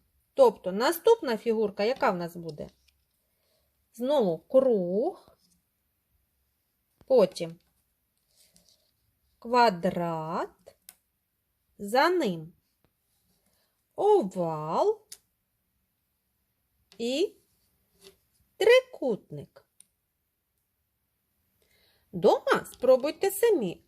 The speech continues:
далі прокласти стежинку. Давайте порахуємо, скільки геометричних фігур в нашій стежинці. Один,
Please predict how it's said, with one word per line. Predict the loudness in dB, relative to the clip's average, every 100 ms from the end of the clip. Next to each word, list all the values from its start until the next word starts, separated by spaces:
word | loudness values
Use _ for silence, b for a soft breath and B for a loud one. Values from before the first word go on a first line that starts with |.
| -6
далі | 2 4 4 0 -10 -6
прокласти | -6 -4 -2 -2 -4 -16
стежинку. | -14 -6 -4 -4 -8 -10 -18 -20 -20 _ _ B B B B
Давайте | 2 2 4 2
порахуємо, | 4 4 4 2 0 0 -6 -10 -14 _
скільки | -20 -10 -4 -2 -2 -8
геометричних | -6 -6 -6 -8 -12 -12 -12 -12
фігур | -6 -6 -2 -2 -2 -6 -10
в | -4
нашій | -4 -4 -8
стежинці. | -10 -6 -4 -4 -6 -10 -20 -20 -20 _ _ _ _ _ _ _ _ _ _ _
Один, | 2 2 2 -4 -4 -4 -8